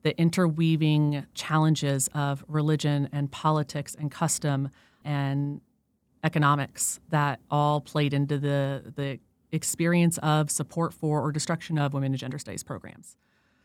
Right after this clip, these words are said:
So it was, it was, it absolutely changed the trajectory of my, um, career. It shifted me from an Africanist to what I, I now would consider myself as a transnational feminist historian. What I'm really interested in are the relationships and the conversations that happen across borders.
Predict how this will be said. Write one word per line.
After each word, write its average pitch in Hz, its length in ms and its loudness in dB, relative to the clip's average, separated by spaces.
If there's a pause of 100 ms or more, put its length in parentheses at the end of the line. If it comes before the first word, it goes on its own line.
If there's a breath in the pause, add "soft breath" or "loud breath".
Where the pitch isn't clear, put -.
So 147 180 2
it 160 160 0
was, 151 600 2
it 165 100 4
was, - 400 2 (160)
it 175 120 2
absolutely 170 380 4
changed 151 260 2
the - 40 -8
trajectory 143 480 0
of 139 200 -2
my, 135 400 2
um, 131 400 -6
career. 160 500 0 (360 soft breath)
It - 280 -8
shifted 165 380 2
me 147 100 4
from 139 540 2
an 147 120 -2
Africanist 156 720 2
to 151 220 0
what 139 160 0
I, 139 80 -4 (180)
I 139 220 0
now 143 300 2 (100)
would 147 200 -4
consider 139 220 0
myself 139 280 0
as 143 80 -6
a 147 140 -8
transnational 139 640 -2
feminist 139 360 -2
historian. 160 580 2 (380 soft breath)
What 147 120 2
I'm 143 140 4
really 151 200 2
interested 147 440 -2
in 139 200 2
are 139 80 2
the 139 140 -2
relationships 147 640 0
and 139 100 -2
the 135 60 -2
conversations 143 640 0
that - 80 -10
happen 135 260 -4
across 131 340 -2
borders. - 500 -12